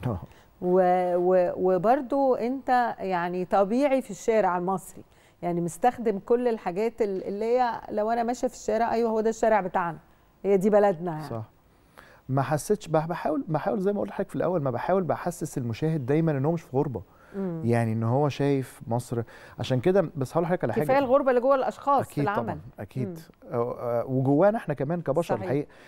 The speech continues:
Speaker 1: هتلاقي إنه أغلب طريقة التصوير هي العدسات واسعة جدًا، والدنيا
Speaker 2: مم.
Speaker 1: واضحة جدًا، وحتى لو أنا جوه البيت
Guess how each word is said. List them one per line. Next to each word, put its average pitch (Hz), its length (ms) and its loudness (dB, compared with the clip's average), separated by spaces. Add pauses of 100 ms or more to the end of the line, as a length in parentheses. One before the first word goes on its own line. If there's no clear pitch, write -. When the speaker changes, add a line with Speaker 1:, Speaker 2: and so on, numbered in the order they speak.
(340)
Speaker 1:
هتلاقي 160 360 0
إنه 170 160 0
أغلب 180 380 0
طريقة 165 360 -2
التصوير 143 460 -6
هي 117 360 -2
العدسات 107 580 -4
واسعة 107 340 -4
جدًا، 95 300 -12 (240)
والدنيا 113 460 -2
Speaker 2:
مم. 107 60 -2
Speaker 1:
واضحة - 260 -6
جدًا، 98 320 -10 (160)
وحتى 110 680 -6
لو 127 140 2
أنا 139 80 -4
جوه 143 240 2
البيت 123 360 -2